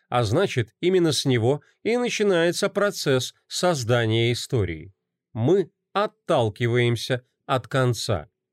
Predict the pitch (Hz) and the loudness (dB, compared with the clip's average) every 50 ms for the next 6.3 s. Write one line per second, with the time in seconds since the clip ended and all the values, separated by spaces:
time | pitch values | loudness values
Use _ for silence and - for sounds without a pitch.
0 | _ _ _ _ _ _ _ _ _ _ _ _ _ _ - 117 107 107 104 - | _ _ _ _ _ _ _ _ _ _ _ _ _ _ -2 0 2 2 2 0
1 | 120 113 - 139 143 151 - - 196 208 180 135 - - - 101 - _ _ _ | 0 -2 0 0 -2 -2 -2 -2 0 0 0 0 -2 -6 -12 -12 -14 _ _ _
2 | _ _ _ _ _ _ - 120 - 120 127 131 - - 139 127 104 120 143 156 | _ _ _ _ _ _ -6 -2 -2 0 0 0 -2 0 -2 0 0 0 0 0
3 | 156 143 131 123 113 - - 123 117 131 170 190 156 113 92 - _ _ _ - | 2 2 2 2 0 0 0 0 0 2 2 2 0 0 -2 -4 _ _ _ -6
4 | - 139 - 165 151 151 131 156 165 180 180 185 180 175 208 202 - - - 226 | -6 -4 -2 0 0 0 0 2 2 2 2 2 2 0 -2 -6 -4 -2 -2 -2
5 | - - 202 202 170 127 117 - - 120 110 107 107 104 104 98 - - 113 104 | 0 0 2 2 2 2 0 0 0 0 2 2 2 0 -2 -4 -2 -2 -2 0
6 | 110 123 143 160 156 | 0 0 0 -2 -4